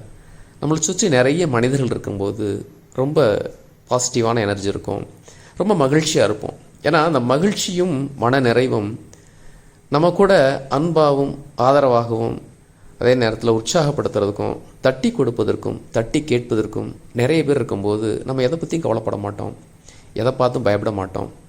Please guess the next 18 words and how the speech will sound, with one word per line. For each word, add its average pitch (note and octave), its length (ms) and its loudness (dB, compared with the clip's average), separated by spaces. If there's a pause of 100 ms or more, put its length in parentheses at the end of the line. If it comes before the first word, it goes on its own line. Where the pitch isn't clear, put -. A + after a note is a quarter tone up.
(340)
எதுக்காகவும் C3+ 500 2
வந்து A2 140 -2
நம்ம G#2 240 -4
வந்து G2+ 240 -4 (180)
யோசிக்க A2+ 420 -2
மாட்டோம். - 340 -12 (920)
ஒரு A#2 140 2
பாதுகாப்பு E3 640 4
நமக்குள்ள C3+ 420 0
இருக்கு, B2 360 0 (280)
நம்ம B2 200 -2
சுத்தி C#3+ 320 -2
இருக்கு B2+ 340 0
அப்படின்னாலே G#2+ 480 -2
ஒரு B2+ 120 -2
நிறைவு D3+ 300 0
ஏற்படுது G#2+ 340 0
இல்லையா? G2+ 320 -4